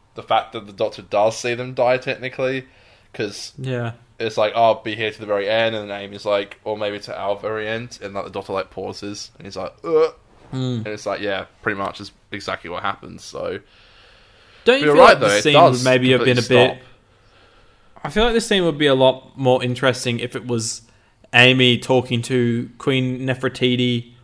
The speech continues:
Speaker 2: or Lestrade about how she's thinking about leaving, and she's not brought it up with Rory or the Doctor yet.
Speaker 1: Yeah.
Speaker 2: And then in The Power of Three, when she actually does bring it up to the Doctor, it, it kind of maybe catches the Doctor a little bit more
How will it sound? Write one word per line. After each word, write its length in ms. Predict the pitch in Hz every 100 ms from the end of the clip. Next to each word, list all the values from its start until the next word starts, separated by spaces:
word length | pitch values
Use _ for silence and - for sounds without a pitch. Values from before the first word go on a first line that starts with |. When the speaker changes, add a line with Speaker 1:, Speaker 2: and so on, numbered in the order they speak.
| _ -
Speaker 2:
or 380 | 131 123 117 -
Lestrade 800 | 123 - - 123 123 120 120 - _ _ _
about 440 | 117 107 113 117 110
how 180 | 120 120
she's 260 | - 117
thinking 320 | - 123 135 123
about 280 | 123 123
leaving, 380 | 127 127 165 160
and 100 | 127
she's 180 | - 120
not 200 | 127 123
brought 180 | 123 123
it 60 | 117
up 180 | 123 110
with 120 | 117
Rory 320 | 123 120 123
or 60 | 117
the 80 |
Doctor 340 | 110 123 - -
yet. 240 | - - - - -
Speaker 1:
Yeah. 200 | 120 127 107
Speaker 2:
And 20 | 139
then 60 |
in 60 | 135
The 60 | 127
Power 260 | 131 127
of 100 | 117
Three, 340 | - 147 147 131
when 220 | 127 120
she 160 | 131
actually 340 | 127 123 127 117
does 260 | 120 131
bring 180 | 127 113
it 80 | 117
up 160 | 113 -
to 80 |
the 80 | 117
Doctor, 480 | 113 113 113 - - - - - _ _ _
it, 260 | 131 113 - -
it 440 | 123 117 - -
kind 220 | 135 127
of 80 | 113
maybe 260 | 117 117 113
catches 420 | - 120 - 117
the 100 | 110
Doctor 340 | 120 120 131
a 60 | 117
little 180 | 113 107
bit 120 | 120
more 420 | 120 113 110